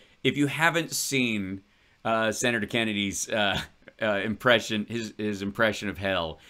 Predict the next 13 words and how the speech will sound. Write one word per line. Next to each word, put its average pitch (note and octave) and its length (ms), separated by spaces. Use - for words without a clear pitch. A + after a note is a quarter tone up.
it's A#2 180
fantastic. A#2 760
He C#3 180
opens D3+ 380
his A2+ 160
mouth. G#2+ 300
His B2+ 120
breath C#3+ 380
does A2+ 240
most G#2 300
of E2+ 80
the F#2 80
work. F2+ 420